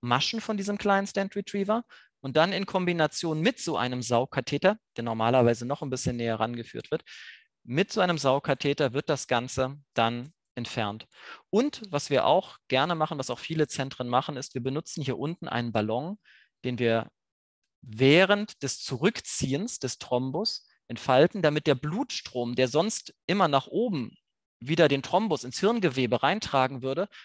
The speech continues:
vorübergehend gestoppt wird. Nur für zwanzig, dreißig Sekunden höchstens,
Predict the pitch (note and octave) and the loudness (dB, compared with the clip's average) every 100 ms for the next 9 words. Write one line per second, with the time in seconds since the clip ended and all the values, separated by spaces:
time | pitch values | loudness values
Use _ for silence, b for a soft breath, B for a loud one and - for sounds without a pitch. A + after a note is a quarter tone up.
0 | B - C3 D#3+ G3 F3+ E3+ E3+ F3 _ | B -10 -4 2 4 4 4 2 -2 _
1 | D3 - C#3 - - F#2+ - _ _ - | -12 -4 -4 -4 -8 -12 -12 _ _ -4
2 | A3 - G3 F#3 F#3 B B - - E3+ | -4 -2 2 2 0 B B -6 0 0
3 | F3+ E3+ - - C#3 D3+ C#3+ C3+ E3+ F3+ | 0 -6 0 4 4 2 -6 -6 -6 -6
4 | E3 B2 C#3+ F3+ - F#3 F#3 | -6 -6 -2 -2 -4 -8 -8